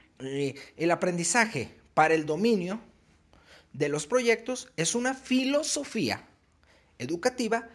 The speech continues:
que deberá de mantenerse en todos los estudia-, estudiantes. ¿Por qué? Porque nos, nos asegura un aprendizaje muy, muy puntual sobre temas muy específicos y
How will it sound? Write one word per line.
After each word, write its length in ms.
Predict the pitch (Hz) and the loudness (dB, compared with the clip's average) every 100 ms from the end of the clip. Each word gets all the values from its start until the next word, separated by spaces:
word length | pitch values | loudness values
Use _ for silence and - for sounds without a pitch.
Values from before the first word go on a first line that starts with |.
| - _ | -20 _
que 120 | - 202 | -4 0
deberá 320 | 190 175 196 | 0 2 0
de 100 | 240 | 0
mantenerse 1040 | 233 185 151 151 127 185 220 - 127 135 - | 0 0 -2 -4 -4 -2 -2 -2 -6 -6 -6
en 160 | 127 | -6
todos 260 | - 131 135 | -2 -2 -2
los 180 | 127 131 | -2 -4
estudia-, 600 | - - 131 127 131 - | -6 -6 -6 -4 -4 -4
estudiantes. 840 | 127 - 160 180 190 185 120 - - - - - - | -8 -6 0 0 0 -4 -10 -12 -16 -20 -20 -20 -12
¿Por 220 | - 233 - | -2 -2 0
qué? 200 | 285 277 - | -4 -4 -6
Porque 260 | - 254 262 | -2 -2 -2
nos, 240 | 247 247 - - | -2 -4 -6 -6
nos 220 | 240 247 | -4 -4
asegura 400 | 240 240 254 247 | -2 0 2 0
un 80 | 254 | 0
aprendizaje 920 | 247 220 202 180 - 233 - 214 214 - _ _ | 2 2 2 -2 -2 -4 -2 -6 -8 -16 _ _
muy, 400 | 156 202 233 233 | -4 0 0 0
muy 240 | 190 196 220 | -2 -4 -4
puntual 580 | 214 190 185 220 202 | -6 -6 0 2 2
sobre 320 | 202 208 180 156 | -2 -4 -2 -2
temas 440 | - 196 190 185 | 0 -2 -2 -2
muy 200 | 185 185 | -2 -4
específicos 800 | 180 - 214 220 202 208 247 240 - _ - | -4 -8 -6 -6 -6 -4 -4 -4 -18 _ -6
y 300 | 240 240 | -4 -4